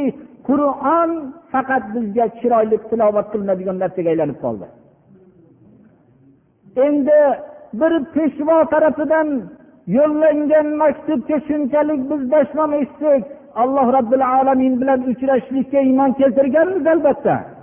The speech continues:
Bir kun uchrashamiz. Xususan ahli ilmlar hammasining boshlarida mana bu oyatlarni bilgan kishilar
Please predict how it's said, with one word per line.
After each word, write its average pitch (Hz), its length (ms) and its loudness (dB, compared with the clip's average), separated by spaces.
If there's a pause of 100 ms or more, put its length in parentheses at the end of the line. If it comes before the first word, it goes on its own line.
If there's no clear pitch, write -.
(500)
Bir 247 260 2
kun 254 240 0
uchrashamiz. 247 920 0 (580)
Xususan 277 540 0 (100)
ahli 254 340 -2
ilmlar 277 560 2
hammasining 285 840 0 (340)
boshlarida 277 920 2 (300)
mana 285 360 2 (100)
bu 339 240 2 (880)
oyatlarni 262 880 0
bilgan 233 380 -2
kishilar 220 420 -2